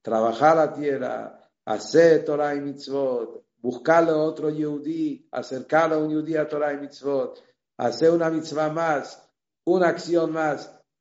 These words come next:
le-, elevar el mundo, refinar el mundo, hacer de este mundo una morada para Hashem. Y ese Lech Lecha va a revelar tu verdadero ser, tu esencia, y así vamos a estar listos y preparados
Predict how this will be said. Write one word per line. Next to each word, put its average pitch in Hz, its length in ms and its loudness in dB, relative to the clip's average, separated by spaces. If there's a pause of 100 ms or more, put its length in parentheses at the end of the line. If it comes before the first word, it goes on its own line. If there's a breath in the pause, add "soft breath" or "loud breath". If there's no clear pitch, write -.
le-, 143 380 2
elevar 151 420 2
el 175 120 -4
mundo, 160 340 -6
refinar 151 560 -2
el 170 140 -4
mundo, 151 280 -4
hacer 160 360 -2
de 160 100 -2
este - 180 -6
mundo 160 220 -6
una 151 120 0
morada 147 480 2
para 147 200 0
Hashem. 156 480 -4 (320 soft breath)
Y 110 200 2
ese 180 360 2
Lech 165 400 -2
Lecha 170 720 0
va 165 220 -4
a 170 40 -2
revelar 170 680 -4
tu 208 280 -2
verdadero 170 680 -2
ser, 175 380 -2
tu 185 120 -6
esencia, 170 800 -2 (300 loud breath)
y 120 100 -4
así 123 360 0
vamos 170 400 2
a 139 80 -2
estar 160 360 -2
listos 160 540 -4
y 143 60 -10
preparados 156 840 -2